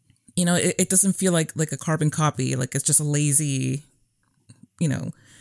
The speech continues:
uh, replica. It, it, it feels like it's, it's its own character.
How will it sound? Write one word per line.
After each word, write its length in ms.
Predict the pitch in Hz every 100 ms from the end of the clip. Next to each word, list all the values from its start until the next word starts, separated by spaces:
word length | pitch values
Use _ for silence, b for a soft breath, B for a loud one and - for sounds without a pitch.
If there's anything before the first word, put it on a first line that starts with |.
| b b b
uh, 340 | 151 139 127 139 160 -
replica. 440 | 170 175 151 - - b b b b _ _ -
It, 140 | 220 196 202
it, 140 | 180
it 40 | 185
feels 180 | 185 185
like 120 | 180
it's, 100 | 170
it's 200 | 160 -
its 220 | 160 - -
own 520 | 165 156 151 147 151 - _ _ -
character. 720 | 190 175 170 - 131 127